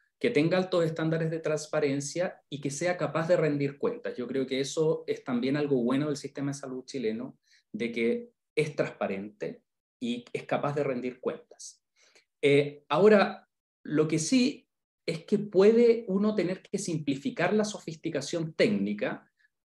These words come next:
para hacerlo realmente robusto, eh, pero no sacrifique un buen procedimiento. Entonces, a mí lo que me preocupa es que a lo mejor por hacer tanto y abarcar tanto,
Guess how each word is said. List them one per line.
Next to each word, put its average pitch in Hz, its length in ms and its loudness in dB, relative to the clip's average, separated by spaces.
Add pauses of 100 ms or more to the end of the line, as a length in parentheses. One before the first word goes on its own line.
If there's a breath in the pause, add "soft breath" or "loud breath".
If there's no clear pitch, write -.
(120)
para 135 340 4
hacerlo 196 880 0
realmente 180 520 0
robusto, 165 760 0 (580)
eh, 151 520 4
pero 147 220 6
no 175 180 6
sacrifique 196 500 -2
un 165 100 -2
buen 165 200 0
procedimiento. 120 800 -2 (760)
Entonces, 160 440 0
a 151 160 -2
mí 160 100 4
lo 190 100 4
que 170 120 2
me 160 100 6
preocupa 156 520 4
es - 180 -6
que 151 160 2
a 143 40 2
lo 143 60 0
mejor 151 260 -2
por 156 140 2
hacer 190 300 -2
tanto 165 320 4
y 139 40 4
abarcar 135 480 0
tanto, 170 600 0